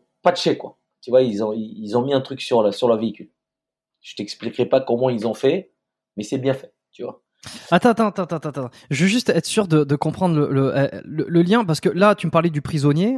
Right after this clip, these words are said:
Speaker 2: Euh, le prisonnier, ça, c'était juste la, l'anecdote. Là, ce que tu me racontes, c'est quelque chose qui est complètement différent ou qui a un lien avec, euh,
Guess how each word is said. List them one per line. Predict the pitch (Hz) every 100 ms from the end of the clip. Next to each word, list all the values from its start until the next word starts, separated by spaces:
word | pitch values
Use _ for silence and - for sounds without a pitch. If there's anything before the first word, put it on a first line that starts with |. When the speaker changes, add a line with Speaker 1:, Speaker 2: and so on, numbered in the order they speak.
| -
Speaker 2:
Euh, | 135 127 127 123 120 117 -
le | 156
prisonnier, | - 185 185 185
ça, | 180
c'était | 151 135 135
juste | 175
la, | 156
l'anecdote. | 131 131 139 214
Là, | - 190
ce | -
que |
tu | 170
me | 160
racontes, | 151 - -
c'est | 156 143
quelque | -
chose | - 185
qui |
est | -
complètement | 165 165 160
différent | 151 214
ou | 262
qui | -
a | 151
un | 147
lien | 160 196 156
avec, | 147 147
euh, | 139 135 131